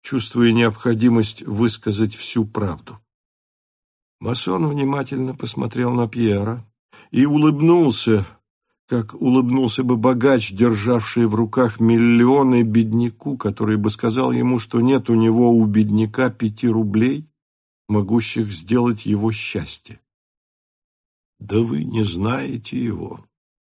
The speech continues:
государь мой», сказал масон.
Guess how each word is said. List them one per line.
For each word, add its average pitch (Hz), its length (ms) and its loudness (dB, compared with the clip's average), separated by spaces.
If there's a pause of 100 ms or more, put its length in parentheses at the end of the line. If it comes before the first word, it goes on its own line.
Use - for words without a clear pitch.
государь 104 640 -4
мой», - 300 -20 (1120)
сказал 104 500 -4
масон. 101 540 -6